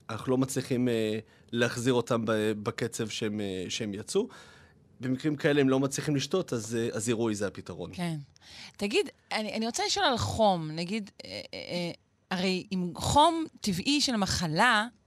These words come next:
Speaker 2: הגוף שלנו יודע להתמודד. אז למה הוא לא יודע להתמודד טוב עם עליית הטמפרטורה שלו, אה, במצבים שאנחנו נמצאים במקום חם מדי?
Speaker 1: אמ,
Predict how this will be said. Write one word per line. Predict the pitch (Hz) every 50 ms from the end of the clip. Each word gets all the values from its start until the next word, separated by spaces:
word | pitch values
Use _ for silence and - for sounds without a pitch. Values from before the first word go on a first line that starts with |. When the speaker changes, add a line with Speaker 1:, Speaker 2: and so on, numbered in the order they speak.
| _ _ _ _ _ _ _ _ -
Speaker 2:
הגוף | - 180 233 359
שלנו | - - 415 370 269 214
יודע | 180 175 147 220 277 381 349
להתמודד. | 233 190 175 - 180 175 160 131 160 151 147 135 127 - - _ _ _ _ _ _ _ _ _ -
אז | - 170 226
למה | 277 370 427 427
הוא | 392
לא | 311 269
יודע | 277 277 277 220 240 254 254
להתמודד | 247 247 - 226 220 202 170 214 220 214 -
טוב | - 226 208 208 208 180 185 208
עם | 202 - 196 202 196 190 190 175
עליית | - 190 185 185 196 196 196 -
הטמפרטורה | - 208 180 196 190 170 175 - - 185 180 190
שלו, | - - 190 170 175 175 175 170 170 170 165 160 160 156 - _ - -
אה, | - 170 170 160 160 156 156 151 - -
במצבים | - 160 160 160 156 - 170 147 147 175 170 165
שאנחנו | - 180 165 156 170
נמצאים | 165 151 - 165 165 165 165
במקום | 156 151 - - 170 160 165 156
חם | - - 165 156 151 151
מדי? | 151 156 151 156 - - _ _ _ _ _ _ _ _ _ _ _ _ _ _ _ _ _ _ _ _ _ _ _ - 123
Speaker 1:
אמ, | 123 120 117 117 120